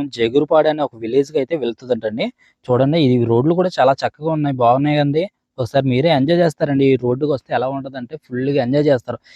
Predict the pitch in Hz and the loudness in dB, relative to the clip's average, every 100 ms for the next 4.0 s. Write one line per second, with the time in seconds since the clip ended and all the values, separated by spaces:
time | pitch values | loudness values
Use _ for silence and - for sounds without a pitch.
0 | _ 143 135 135 _ 120 110 - 110 120 | _ 2 2 2 _ -2 -2 -2 0 0
1 | 131 139 139 _ _ - 113 113 135 135 | 0 0 -4 _ _ -2 0 2 2 2
2 | 131 127 127 _ - 113 - 139 135 139 | 2 -2 -4 _ -8 -8 -4 -2 0 -2
3 | _ _ _ - 113 110 135 135 131 127 | _ _ _ -2 0 2 2 2 0 -4